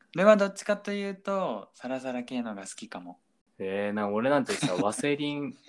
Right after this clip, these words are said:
Speaker 2: ベタベタにつけたいタイプ。
Speaker 1: え、なんかさ、残ったら気持ち悪くない？手に。
Speaker 2: えー、あんま思わないかも。
Speaker 1: あ、そうなんだ。だからね、俺髪のワックスとかもつけ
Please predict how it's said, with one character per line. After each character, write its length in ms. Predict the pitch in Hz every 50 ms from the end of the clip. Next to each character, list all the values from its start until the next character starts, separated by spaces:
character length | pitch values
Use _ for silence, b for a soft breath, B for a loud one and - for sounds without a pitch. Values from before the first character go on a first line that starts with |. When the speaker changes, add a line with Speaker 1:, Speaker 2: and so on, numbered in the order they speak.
| 120 113
Speaker 2:
ベ 120 | 113 117
タ 160 | - - 131
ベ 160 | 123 117 127 123
タ 120 | - 127
に 160 | 127 127 123
つ 80 | 123 -
け 160 | - - 123
た 140 | - - 120
い 80 | 113
タ 160 | - - 117 110
イ 60 | 117
プ。 160 | - - 147
Speaker 1:
え、 20 |
な 80 | 151 160
ん 40 | 151
か 40 | 143
さ、 140 | 147 131
残 300 | 120 117 127 143 - 262
っ 100 | 277 -
た 100 | - 175
ら 120 | 135 117 113
気 120 | - -
持 140 | 131 139 151
ち 120 | - - 175
悪 160 | 175 160 147
く 100 | 123 -
な 160 | 95 98 95 101
い？ 60 | 196
手 180 | - - 123
に。 200 | 107 101 95 - - _ _ _ _ _ _ _ _ _
Speaker 2:
え 180 | - 139 135 139
ー、 80 | 135 131
あ 60 | 139
ん 80 | 151
ま 100 | 160 165
思 240 | 165 156 151 147 151
わ 160 | 151 156 160
な 160 | 156 151 131 110
い 80 | 104
か 160 | - - 110
も。 240 | 98 92 92 - - _ _ B B B B - -
Speaker 1:
あ、 80 | 123
そ 240 | 123 - 151 156 151
う 40 | 135
な 120 | 120 113
ん 100 | 107 104
だ。 180 | 98 98 95 95
だ 140 | 113 147 147
か 80 | 147
ら 120 | 139 123 110
ね、 100 | 110 107
俺 120 | 104 104 -
髪 280 | - - 143 156 190
の 180 | 202 202 170 127
ワ 100 | 143 185
ッ 20 | 190
ク 120 | - - -
ス 120 | - -
と 100 | - -
か 100 | - 117
も 100 | 104 101
つ 120 | 101 - -
け 260 | - 127 120 120